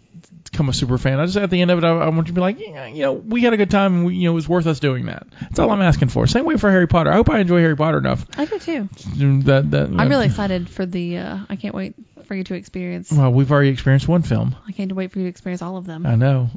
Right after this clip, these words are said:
Speaker 2: They're gonna be magical.
Speaker 1: They're gonna be magical. I can't, can't wait. As we record this, we haven't recorded the <laughs> first Harry Potter one yet. Spoiler, but, you know, we, you have listened to our first Harry Potter one. Um,
Speaker 2: And it was magical, I know.
Speaker 1: It was magical.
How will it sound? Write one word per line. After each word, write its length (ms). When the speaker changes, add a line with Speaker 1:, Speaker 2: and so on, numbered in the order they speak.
Speaker 2:
They're 120
gonna 120
be 120
magical. 540
Speaker 1:
They're 200
gonna 180
be 100
magical. 400
I 60
can't, 420
can't 220
wait. 200
As 240
we 240
record 460
this, 200
we 100
haven't 180
recorded 300
the 60
<laughs> 80
first 180
Harry 140
Potter 320
one 180
yet. 320
Spoiler, 540
but, 280
you 80
know, 120
we, 240
you 220
have 160
listened 340
to 100
our 100
first 260
Harry 160
Potter 260
one. 600
Um, 500
Speaker 2:
And 160
it 60
was 160
magical, 520
I 100
know. 120
Speaker 1:
It 120
was 260
magical. 520